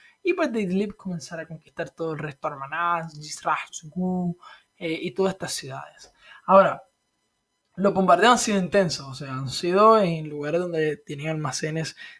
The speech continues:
de armas y bomba-, eh, perdón, y, y misiles que tienen los grupos yihadistas y, de, y opositores moderados que realmente combaten en Siria. Eh, y esto les ha causado daño a, a, tanto a los rebeldes como a los islamistas y yihadistas.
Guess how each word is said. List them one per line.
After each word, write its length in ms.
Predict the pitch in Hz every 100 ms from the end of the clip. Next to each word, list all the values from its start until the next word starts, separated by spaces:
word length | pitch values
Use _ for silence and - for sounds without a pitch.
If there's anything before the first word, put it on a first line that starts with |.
| _
de 180 | 147 139
armas 420 | 143 160 170 165
y 80 | 156
bomba-, 460 | 147 147 151 156 -
eh, 320 | 160 147 139
perdón, 320 | 143 147 151
y, 520 | 147 139 135 131 135 -
y 420 | 139 135 131 -
misiles 800 | 135 135 - 202 185 180 175 - - - _
que 140 | 180
tienen 300 | - 165 165
los 120 | 165 156
grupos 300 | 160 170 156
yihadistas 800 | 143 156 156 - 180 185 - -
y, 120 | 170
de, 140 | 165 160
y 320 | 151 151 147
opositores 720 | 156 165 - 160 165 175 - - - - _
moderados 720 | 190 220 233 165 165 196 - -
que 100 | 165
realmente 400 | 160 147 151 156
combaten 520 | 185 170 165 170 160
en 80 | 139
Siria. 520 | - 240 214 160 151 - - - - _
Eh, 800 | - 165 160 156 156 156 151 165
y 160 | 214 220
esto 220 | 196 294
les 120 | 226
ha 80 | 160
causado 440 | 185 180 185 190 156
daño 320 | 165 185 160
a, 160 | 147 -
a, 220 | 147 135
tanto 220 | 147 143
a 60 | 143
los 80 | 139
rebeldes 240 | 139 165
como 160 | 185 165
a 40 |
los 100 | 147
islamistas 520 | 143 135 131 - 160
y 60 | 143
yihadistas. 840 | 127 127 131 131 - _ - -